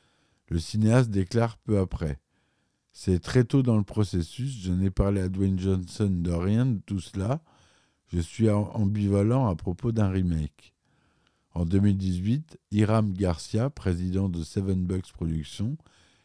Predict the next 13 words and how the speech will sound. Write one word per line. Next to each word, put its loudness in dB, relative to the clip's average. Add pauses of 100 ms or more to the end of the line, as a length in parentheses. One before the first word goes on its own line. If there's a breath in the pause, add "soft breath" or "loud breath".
(120 soft breath)
explique -2
qu'il -2
s'agira 2
plutôt -2
d'une 0
suite -6
dans 0
la -2
continuité -2
du -4
premier -2
film -4 (580 soft breath)
et -2